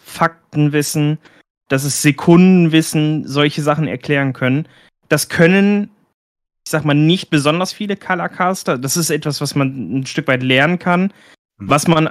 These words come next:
Speaker 1: wo man aber auch ganz klar dazu sagen muss, was man aber auch wollen muss, weil das sind Sachen, die kann man sich sonst nicht merken. Und ich spreche jetzt mal gerade für Kingsplay und ich glaube auch so ein bisschen für mich.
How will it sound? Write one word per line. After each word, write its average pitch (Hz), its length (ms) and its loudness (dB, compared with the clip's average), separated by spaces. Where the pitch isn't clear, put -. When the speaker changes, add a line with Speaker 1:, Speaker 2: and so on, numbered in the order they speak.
Speaker 1:
wo 143 240 0
man 196 100 4
aber 180 80 4
auch 165 80 0
ganz 196 220 0
klar 160 100 -2
dazu 143 300 -4
sagen 160 180 0
muss, 160 220 -6
was 139 200 -6
man 156 120 0
aber 120 140 -2
auch 127 120 -6
wollen 135 720 0
muss, 170 500 0
weil 139 80 2
das 147 120 0
sind 156 120 0
Sachen, 147 240 0
die 143 80 -4
kann 147 160 0
man 147 120 2
sich 131 120 -6
sonst 131 300 -4
nicht 156 240 -6
merken. 127 420 -4
Und 160 120 2
ich 151 100 2
spreche 208 320 0
jetzt 202 180 0
mal 180 120 2
gerade 170 200 2
für 165 140 -8
Kingsplay 202 720 -2
und - 100 -6
ich 143 80 -6
glaube 160 220 0
auch 156 80 -2
so 160 100 -6
ein 156 40 -2
bisschen 160 280 -4
für 151 140 -4
mich. 156 440 -4